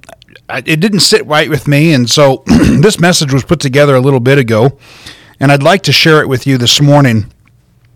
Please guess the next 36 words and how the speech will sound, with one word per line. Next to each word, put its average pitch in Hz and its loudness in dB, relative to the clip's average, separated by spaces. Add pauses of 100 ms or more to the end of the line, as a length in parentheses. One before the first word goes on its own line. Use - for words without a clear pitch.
(340)
or 147 2
this 139 -2
afternoon, 160 0
or 131 0
this 120 -2
evening, 151 2
or 110 -2
whenever 131 0
you 127 2
happen 135 2
to 123 2
be 117 0
listening 131 2
to 120 0
this 117 -2
podcast. 131 0 (300)
The 139 -2
title 208 2
of 151 2
this 131 0
is 143 2
Believing. 147 0 (480)
Now, 127 -2 (640)
with 180 0
that 175 -2
title, 127 -4 (340)
you 143 0
can 135 0
go 135 2
one 139 0
of 156 -4
two 156 0
places. - -2 (720)
You 131 0
can 131 -2
believe 143 0